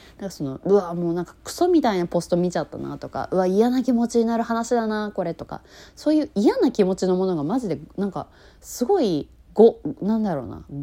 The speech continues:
五個中四個ぐらい、<laughs> 三から四個ぐらい、なんかちょっと暗い気持ちとか、ちょっ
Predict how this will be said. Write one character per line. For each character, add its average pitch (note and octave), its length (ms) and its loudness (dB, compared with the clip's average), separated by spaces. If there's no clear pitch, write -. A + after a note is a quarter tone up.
五 G#3 140 8
個 E4+ 180 4
中 F4 500 2
四 C4 260 8
個 E4+ 140 2
ぐ E4+ 100 4
ら A3 180 4
い、 C#3+ 160 -2
<laughs> - 360 -20
三 F4+ 260 2
か F4+ 120 -2
ら B3+ 80 4
四 G3 240 0
個 B3+ 100 2
ぐ A#3+ 80 4
ら G3 100 2
い、 C#3+ 60 -2
な E3 80 -2
ん - 20 -6
か E3 80 -6
ち - 120 -2
ょ - 20 4
っ D4+ 60 -6
と - 80 -6
暗 G3 320 4
い G#3+ 60 0
気 A#3 80 0
持 A3+ 140 0
ち - 120 -12
と G#3 100 -2
か、 D#3 260 -4
ち - 100 -6
ょ - 40 2
っ F4+ 40 -18